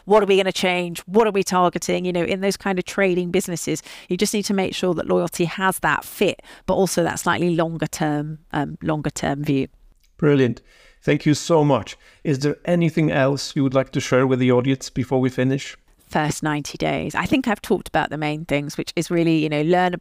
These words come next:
Speaker 1: your audience, learn what's working, celebrate your achievement. Don't forget to take a moment to kind of, you know, really enjoy what you've created, um, and really make sure that you're reporting on those big K P Is, because, you know, a loyalty program can be a big investment for a business,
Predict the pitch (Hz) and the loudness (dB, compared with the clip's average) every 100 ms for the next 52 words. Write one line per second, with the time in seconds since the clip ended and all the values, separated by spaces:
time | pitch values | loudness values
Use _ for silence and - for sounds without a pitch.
0 | 170 - 156 165 165 160 160 156 - 180 | -10 -6 -4 -2 0 0 0 -4 -2 2
1 | 185 170 156 - 151 147 151 - 151 156 | 2 0 -6 -8 -4 -2 -2 -2 -6 -6
2 | 160 - - - - 233 240 208 185 175 | -10 -16 -16 -8 -2 2 2 2 0 0
3 | 175 165 165 - 196 190 190 185 190 - | 0 0 -2 -2 0 0 0 -2 -4 0
4 | 214 202 - - 165 202 202 - - - | 0 0 -8 -8 -2 0 0 -4 -16 -16
5 | - - 196 - 180 185 185 180 185 - | -10 -2 0 0 0 2 2 2 -2 -4
6 | - 180 175 175 175 165 165 175 170 165 | -6 -4 -2 -2 -2 -2 0 0 0 -2
7 | 175 165 185 175 175 160 - 170 170 - | -6 -2 0 2 0 0 -4 -4 -6 -6
8 | - 175 175 170 170 - 156 - - - | -4 0 2 0 -2 -2 -2 -2 -10 -16
9 | - - 175 175 - 190 190 196 208 202 | -20 -6 -2 -2 -4 -4 -2 2 4 6
10 | 190 185 - - 170 165 170 170 - 170 | 4 0 -2 -2 -2 -2 -2 -4 -2 0
11 | 170 - 160 156 156 156 - 156 - 151 | 0 -4 -4 -2 -2 -4 -2 -4 -2 -4
12 | 151 - 143 147 147 151 - - 160 151 | -4 -4 -4 -2 -4 -6 -6 -4 -4 -2
13 | 175 160 - 170 190 196 - - 175 175 | -4 -4 -2 0 0 0 -6 -4 -2 -2
14 | 160 - 160 170 165 175 170 170 170 - | -6 -6 -2 0 2 0 -2 -4 -6 -6
15 | 175 156 - 147 143 147 - - - - | -6 -6 -6 -6 -4 -4 -6 -8 -8 -12